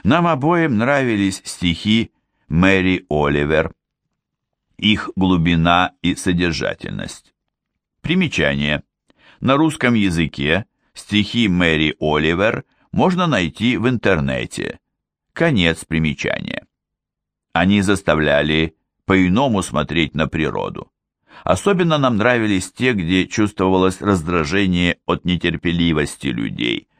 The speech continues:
от неспособности их оценить окружающий мир.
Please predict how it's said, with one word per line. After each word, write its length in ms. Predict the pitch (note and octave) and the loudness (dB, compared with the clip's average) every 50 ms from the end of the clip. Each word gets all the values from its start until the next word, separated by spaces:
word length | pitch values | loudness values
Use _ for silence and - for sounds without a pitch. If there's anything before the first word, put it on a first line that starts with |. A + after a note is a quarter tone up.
| _ _ _ - - - | _ _ _ -20 -16 -4
от 160 | - A2 - - | -4 -4 -2 0
неспособности 840 | C3+ C3 - - A#2+ A#2+ - D#3+ D#3+ C#3 C3+ B2+ B2 A2 - - A2 | -2 -2 0 -2 -2 0 0 0 0 0 0 -2 -2 -2 -4 -4 -4
их 320 | G#2 - A#2+ B2+ - - | -2 -2 -2 -2 -2 -2
оценить 540 | F2 F2 - - F#2 F#2 G2+ A2 G#2+ - - - | -4 -4 -2 -2 0 2 2 2 0 -2 -4 -6
окружающий 880 | - F2 - F2 F2 E2+ D#2 E2 C#2 C#2 C#2+ B1 A#1+ - - - A#1+ G#1 | -6 -4 -2 -2 -2 -2 0 2 2 2 2 0 -2 -4 -6 -6 -6 -6
мир. 340 | A1+ B1+ D2 F#2 A2 A2+ | -4 -2 -2 -2 -2 -4